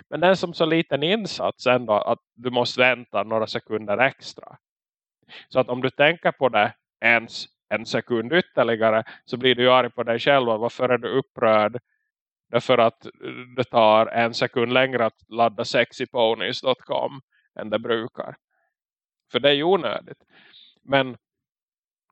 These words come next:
eh, det är de här långa sjoken, det är de, de här oförberedda grejerna. Och jag tror jag listar ut varför man blir så upprörd av de här, ska vi säga,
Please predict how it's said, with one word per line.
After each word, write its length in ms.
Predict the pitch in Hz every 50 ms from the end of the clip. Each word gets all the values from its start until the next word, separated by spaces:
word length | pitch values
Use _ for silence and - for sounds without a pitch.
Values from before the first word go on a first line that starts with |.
| _ _ _
eh, 120 | - 120 - -
det 140 | 117 127
är 40 | 131
de 140 | 135 143 143
här 100 | 147 135
långa 460 | 135 143 160 190 208 202 185 160 143
sjoken, 680 | - - - 131 123 123 127 127 - - 95 101 104 110
det 80 | 117
är 200 | 120 123 123 117 98 - 87 73 - -
de, 160 | 127 127 131
de 80 | 131
här 140 | 113 139 110
oförberedda 920 | 95 139 151 160 - - 160 147 139 131 127 127 120 117 113 113 117 120 113
grejerna. 760 | 113 131 131 131 135 131 120 110 101 95 92 - 58 - - - _ _ _ _ -
Och 100 | - 120
jag 140 | 135 - -
tror 200 | 143 147 156 160
jag 160 | 160 151 139
listar 460 | 139 143 135 - - - - 127 147
ut 260 | 185 190 170 - -
varför 540 | 113 131 139 - - - 143 104 104 131 - _ _ _ _ _ _ _ _ _ _
man 380 | 120 127 120 117 117 117 113 117
blir 180 | 123 123 123
så 160 | 120 117 123
upprörd 680 | 117 127 131 - _ - - 110 101 98 92 95 113 123 - _ _ _ _ _ _ _
av 240 | - 110 110 107
de 140 | 110 117 117
här, 320 | 120 117 113 107 107 110 - _ _ _ _ _ _ _ _ _
ska 160 | _ _ -
vi 40 | 120
säga, 180 | - - 113